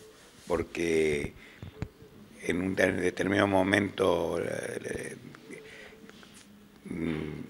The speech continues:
se fue la secretaria, renunció la secretaria y no reem-, no la reemplazamos.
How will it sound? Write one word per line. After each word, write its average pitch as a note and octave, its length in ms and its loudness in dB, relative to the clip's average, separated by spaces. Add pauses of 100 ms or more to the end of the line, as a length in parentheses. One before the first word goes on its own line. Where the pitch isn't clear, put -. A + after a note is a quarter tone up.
se E2 200 0
fue F#2+ 160 4
la F#2+ 160 6
secretaria, F#2+ 840 4
renunció F2 480 -2
la F#2 100 0
secretaria G#2 840 2
y E2+ 140 2
no F2 280 -2
reem-, D#2+ 240 -6 (460)
no F2 140 2
la F2 120 4
reemplazamos. A2 800 0